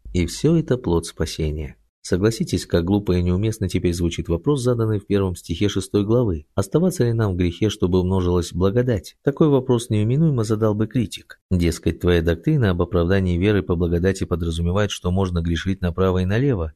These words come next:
потому что богатый милостью Бог якобы покроет любой грех. Значит, твоё учение поощряет нечестие. Другими словами, законник бы сказал: «Смотри, у нас есть свод законов и требований,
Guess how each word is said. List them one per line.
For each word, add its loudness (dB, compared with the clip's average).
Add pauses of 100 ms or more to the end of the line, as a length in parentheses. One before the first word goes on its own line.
потому 0
что 0
богатый 2
милостью 0
Бог 0
якобы 0
покроет 0
любой 2
грех. -2
Значит, -2
твоё 2
учение 0
поощряет 0
нечестие. -4 (180)
Другими 2
словами, 2
законник 0
бы -2
сказал: 0
«Смотри, -2
у 0
нас 0
есть -2
свод 0
законов -2
и -2
требований, 0